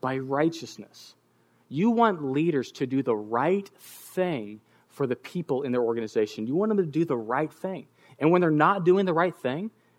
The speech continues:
when they're hurting people, you're like, "That's, that's wrong. There's something deeply wrong with that." So they're righteous, but also they're just. That word just actually means a, a legal justice.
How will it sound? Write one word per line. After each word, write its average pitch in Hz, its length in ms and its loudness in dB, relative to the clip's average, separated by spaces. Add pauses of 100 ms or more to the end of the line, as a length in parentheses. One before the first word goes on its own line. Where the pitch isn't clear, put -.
when 143 120 2
they're 147 100 6
hurting 180 400 0
people, 180 280 -2
you're 165 100 2
like, 135 140 0
"That's, 170 280 -4
that's - 220 -4
wrong. 165 280 0
There's 139 120 0
something 180 220 0
deeply 147 320 0
wrong 156 240 0
with 165 140 -8
that." - 240 -6 (640)
So - 140 0
they're 143 120 6
righteous, 180 280 4
but 170 100 0
also 175 200 0
they're 135 120 -8
just. 165 720 -6 (760)
That 147 140 4
word 156 200 4
just 185 320 4
actually 160 280 2
means 147 280 2
a, 131 160 4 (240)
a 139 120 4
legal 147 760 4
justice. - 760 -4